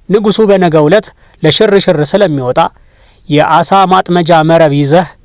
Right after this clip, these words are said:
ሂድና ሽርሽር በሚወጣበት ከዋናው ጎዳና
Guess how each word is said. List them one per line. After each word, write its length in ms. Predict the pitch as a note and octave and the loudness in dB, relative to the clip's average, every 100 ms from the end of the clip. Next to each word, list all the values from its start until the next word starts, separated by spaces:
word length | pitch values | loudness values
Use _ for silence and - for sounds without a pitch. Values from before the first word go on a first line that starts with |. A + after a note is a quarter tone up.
| _ | _
ሂድና 400 | - G#3 D#3+ C3+ D#3 F#3+ _ _ _ - | -8 -4 -2 -2 -4 -6 _ _ _ -10
ሽርሽር 520 | - C#3 D#3+ - G3+ F#3 | -4 0 0 0 0 0
በሚወጣበት 720 | F#3 F#3+ G3 G3 E3 E3 E3 - _ - | 0 2 2 0 0 -2 -4 -10 _ -6
ከዋናው 460 | - F#3+ F#3 E3 C#3+ | 0 0 0 0 0
ጎዳና 420 | B2+ E3 D#3+ C3+ | 0 2 2 0